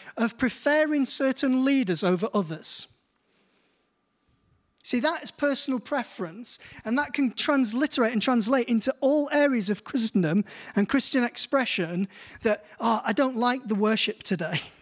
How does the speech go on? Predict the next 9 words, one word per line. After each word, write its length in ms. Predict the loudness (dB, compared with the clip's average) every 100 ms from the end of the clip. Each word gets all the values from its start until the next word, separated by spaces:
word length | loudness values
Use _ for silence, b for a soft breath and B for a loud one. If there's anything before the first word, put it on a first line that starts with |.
| B
<laughs> 300 | _ _ -8
I 80 |
did, 160 | -4 -4
by 120 | -4
the 60 | -6
way, 120 | -8
buddy. 300 | -8 -12 -16 _ _ _ b b b b b b _ -6
Loved 240 | -4 -4
it. 120 | -8